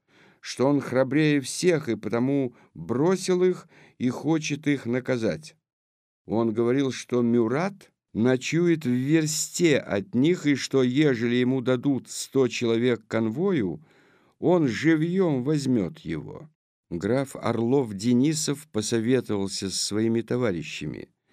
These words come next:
Предложение было слишком лестно, чтобы отказаться. Все вызвались ехать, все советовали попытаться.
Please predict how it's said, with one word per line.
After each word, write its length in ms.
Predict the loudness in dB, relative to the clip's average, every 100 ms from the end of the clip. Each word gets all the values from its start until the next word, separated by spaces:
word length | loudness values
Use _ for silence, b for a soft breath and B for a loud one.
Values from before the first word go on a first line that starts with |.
| b b b b b b b _ -2
Предложение 720 | 0 2 2 4 4 6 4
было 220 | 4 2
слишком 640 | 2 2 2 0 0 2
лестно, 640 | 4 2 2 -2 -2 0 -2
чтобы 380 | -4 -2 0
отказаться. 880 | -2 -2 -2 -2 -4 -6 -12 -12 -14 _ _ _ _ _ -6
Все 460 | 0 4 4 4
вызвались 760 | 2 2 2 2 2 4 2 0
ехать, 640 | 2 2 2 -4 -6 -12 _ b b b b b b _
все 560 | -8 0 4 4 4 2
советовали 1040 | 0 0 4 4 2 2 2 2 0 -2 -4
попытаться. 840 | -6 -4 -2 -2 -4 -8 -8 -10